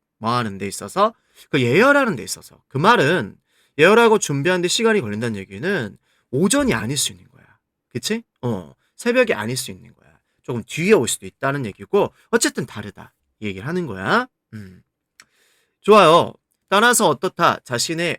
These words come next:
에너지 레벨을 이 가장 높은 때를 정확히 아셔서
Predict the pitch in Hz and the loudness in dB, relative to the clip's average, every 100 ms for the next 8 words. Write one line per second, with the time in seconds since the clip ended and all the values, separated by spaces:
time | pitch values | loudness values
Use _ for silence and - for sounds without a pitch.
0 | _ 110 120 170 165 175 139 107 107 139 | _ -6 -4 -4 -4 -4 -4 -4 -4 -2
1 | 143 135 170 110 - _ _ - 170 135 | 0 0 0 -2 -8 _ _ -6 -4 -2
2 | 170 143 117 - - 160 - - 233 208 | -4 -4 -6 -8 -12 -12 -6 4 6 8
3 | 143 - 113 127 _ - - 95 98 127 | 4 -4 -8 -8 _ -20 -6 -4 -4 -6
4 | - 135 175 92 | -4 0 0 -2